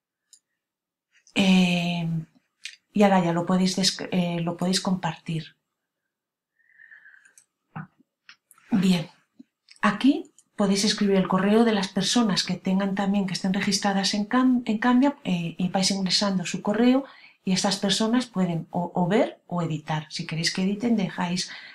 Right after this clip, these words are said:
esta opción señalada y enviáis la invitación, ¿vale?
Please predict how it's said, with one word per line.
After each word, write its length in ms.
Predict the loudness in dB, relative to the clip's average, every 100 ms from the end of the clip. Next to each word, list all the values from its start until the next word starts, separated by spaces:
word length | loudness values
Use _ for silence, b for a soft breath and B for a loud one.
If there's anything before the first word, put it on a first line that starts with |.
| B
esta 240 | -8 -4
opción 240 | -4 -2 -2
señalada 640 | 0 2 2 2 2 -2 B B B B B B B _
y 140 | 2 4
enviáis 360 | 4 0 -2
la 60 | -4
invitación, 600 | -4 -4 -6 -4 -2 -2
¿vale? 380 | -2 0 -2